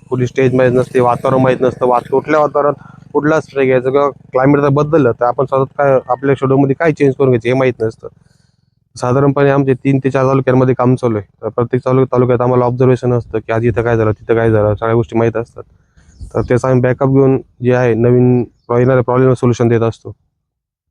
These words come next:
आता जो आळीचा प्रॉब्लेम बऱ्यापैकी पाठीमागं चालू होता, त्याला आपण ते पर्सेंटचं कॉम्बिनेशन आणलं, खूप चांगला रिपोर्ट भेटले, पंधरा दिवस आपण आळीचे स्प्रे काढले नाही.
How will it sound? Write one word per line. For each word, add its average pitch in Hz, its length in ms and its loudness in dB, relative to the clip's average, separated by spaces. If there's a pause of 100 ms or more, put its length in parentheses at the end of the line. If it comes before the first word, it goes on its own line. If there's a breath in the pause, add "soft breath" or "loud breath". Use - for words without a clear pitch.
(500)
आता - 360 -6
जो 147 140 2
आळीचा 147 280 0
प्रॉब्लेम 147 240 2
बऱ्यापैकी 139 280 0
पाठीमागं 135 320 0
चालू 135 260 0
होता, 101 180 -4
त्याला 123 340 -6
आपण 131 140 -2
ते 127 60 -4
पर्सेंटचं 127 380 -2
कॉम्बिनेशन 131 420 0
आणलं, 123 260 0
खूप - 140 -8
चांगला 123 200 0
रिपोर्ट 117 220 -2
भेटले, 117 200 0
पंधरा 123 360 0
दिवस 120 240 0
आपण 113 140 -2
आळीचे 117 240 0
स्प्रे 123 220 -2
काढले 113 300 -2
नाही. 101 120 -8